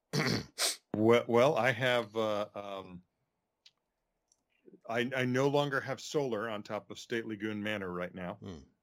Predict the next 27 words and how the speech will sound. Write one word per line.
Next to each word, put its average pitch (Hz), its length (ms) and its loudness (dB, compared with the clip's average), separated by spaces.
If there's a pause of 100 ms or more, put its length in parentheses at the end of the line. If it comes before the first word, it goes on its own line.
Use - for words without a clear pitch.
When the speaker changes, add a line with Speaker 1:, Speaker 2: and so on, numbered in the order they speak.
(720)
Speaker 1:
So - 180 -4
Speaker 2:
All 123 120 6
my 127 160 4
Speaker 1:
you're, - 60 0
uh, 87 60 0
Speaker 2:
solar 127 240 2
panels 117 460 -2
are 113 100 2
in 113 80 2
the 113 80 0
garage. 98 460 0 (240)
Speaker 1:
So - 200 -10
how 104 240 -8
are 123 80 -6
you 95 120 -10
powering 101 320 -4
your 90 80 -6
house? 101 440 -10 (960)
Gerbils 123 440 0
and 101 100 -6
treadmills. 127 540 -4 (840)
Speaker 2:
Uh, 123 60 0
I 127 80 6
got 127 220 6
all 135 160 6
the 143 100 2
neighborhood 135 480 -2